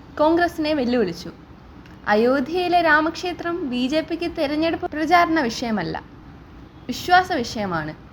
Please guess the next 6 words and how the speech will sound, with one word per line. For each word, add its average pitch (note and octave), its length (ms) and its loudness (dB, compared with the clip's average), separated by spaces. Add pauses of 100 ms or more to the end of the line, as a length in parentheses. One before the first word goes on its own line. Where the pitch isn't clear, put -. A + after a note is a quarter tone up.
(180)
ബി A#3 100 0 (120)
ജെ E4+ 100 4 (100)
പി D#4+ 80 -4 (380)
രൂപീകരണപ്പെടുന്നതിന് F4 1120 2
മുൻപുള്ള E4 480 4
വിഷയമാണ്. F3 520 -4